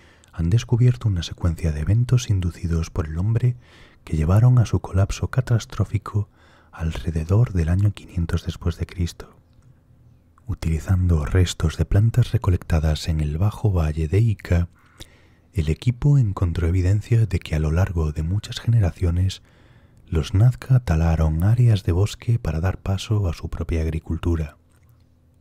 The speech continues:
Los estudios de muestras de polen mostraron que el árbol huarango, que alguna vez cubrió lo que hoy en día es una zona desértica, fue reemplazado gradualmente por cultivos como el algodón y el maíz.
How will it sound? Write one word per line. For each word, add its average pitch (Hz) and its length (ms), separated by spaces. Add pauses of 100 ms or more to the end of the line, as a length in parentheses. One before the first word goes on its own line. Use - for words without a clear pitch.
(400)
Los - 220
estudios 85 640
de 82 80
muestras 85 500
de - 80
polen 95 460
mostraron 90 600
que - 160
el 80 120
árbol 95 400
huarango, 87 680 (500)
que - 120
alguna 113 320
vez 135 200
cubrió 92 560
lo 76 200
que 82 200
hoy 90 260
en 85 180
día 82 360 (260)
es - 200
una 78 140
zona 101 260
desértica, - 760 (680)
fue - 160
reemplazado 123 580
gradualmente 107 800
por - 280
cultivos 120 600
como 80 240
el 78 60
algodón 85 540
y 82 80
el 78 120
maíz. 80 460